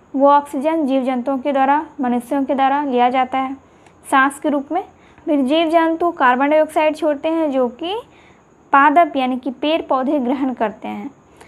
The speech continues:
लेकिन रात के समय में पादप जो होते हैं, पेड़ पौधे जो होते हैं, वो ऑक्सीजन अपने अंदर लेते हैं और कार्बन डाइऑक्साइड छोड़ते हैं। और उसी तरह जीव जंतु रात के टाइम में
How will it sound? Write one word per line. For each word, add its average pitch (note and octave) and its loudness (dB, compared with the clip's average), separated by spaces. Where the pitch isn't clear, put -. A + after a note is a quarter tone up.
लेकिन C4 2
रात B3+ 2
के E4 -4
समय C4 -2
में B3+ -2
पादप C#4 2
जो C4 0
होते A#3 -4
हैं, A#3 -4
पेड़ D4 2
पौधे B3 -2
जो A#3 -2
होते A#3 -6
हैं, D4+ -4
वो C4+ 0
ऑक्सीजन D4+ 0
अपने F4 0
अंदर E4+ 0
लेते E4 0
हैं F#4 -4
और D#4 -2
कार्बन B3 0
डाइऑक्साइड A#3+ 0
छोड़ते G#3+ -8
हैं। G#3 -10
और C#4 -6
उसी D#4 0
तरह E4 2
जीव D4+ 0
जंतु C4+ -2
रात C4 0
के D#4 -2
टाइम C4 0
में F4 -2